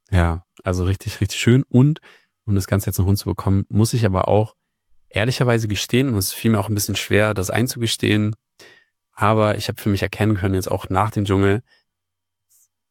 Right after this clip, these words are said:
so sehr ich auch Ayahuasca liebe, ist es trotzdem nicht meine Medicine. Also, und damit meine ich nicht, dass ich jetzt nie wieder Ayahuasca nehmen würde, das gar nicht, aber bei Mushrooms, und das ist ja auch von Typ zu Typ einfach anders so, ne? Jeder hat einfach da andere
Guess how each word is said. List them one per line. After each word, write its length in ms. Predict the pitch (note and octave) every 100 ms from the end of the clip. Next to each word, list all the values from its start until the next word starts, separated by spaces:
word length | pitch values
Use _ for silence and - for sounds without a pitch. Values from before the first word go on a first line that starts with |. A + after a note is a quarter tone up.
| -
so 680 | G2 A2 B2 C3 C#3 C3
sehr 200 | G#2 A#2+
ich 140 | C#3 B2
auch 240 | A#2 A2+
Ayahuasca 400 | - G#2+ A2 -
liebe, 240 | G2 A2 A2+
ist 120 | G2+
es 140 | F#2+
trotzdem 380 | - G2+ - F#2+
nicht 380 | F#2+ F#2 - - _ _ -
meine 200 | F2+ F2+
Medicine. 520 | F2 F#2 - G2+ A#2 _ -
Also, 420 | F#2 F#2 F#2 F#2 - _ _ -
und 120 | F#2
damit 200 | G2+ G2+
meine 180 | G#2+ A2
ich 80 | F#2+
nicht, 140 | G#2+
dass 120 | G#2
ich 40 | G2+
jetzt 160 | G2
nie 100 | G#2+
wieder 140 | G#2 G2+
Ayahuasca 380 | F#2+ G#2+ -
nehmen 180 | G2 F#2
würde, 300 | F#2+ G#2 C#3 - _ _ _ _
das 200 | - G2
gar 200 | - G#2
nicht, 300 | A2+ B2+ - _ _ _
aber 640 | G#2 G2 F#2+ F#2+ F#2+ F#2+ - _ _ _ _ _ -
bei 120 | F2+
Mushrooms, 680 | G2 B2 - C#3 C#3+ - -
und 140 | G#2
das 340 | G2+ G2+ G#2+ -
ist 120 | -
ja 80 | G#2+
auch 120 | G2+
von 180 | - G2
Typ 180 | G2 -
zu 120 | F#2+
Typ 160 | F#2+
einfach 240 | F2 E2+ F2+
anders 280 | F#2+ F#2 -
so, 120 | F#2+
ne? 100 | A2
Jeder 300 | G2 F#2+ F2+
hat 160 | F#2
einfach 280 | - F#2 F2
da 160 | F#2+ F#2
andere 280 | F#2+ F#2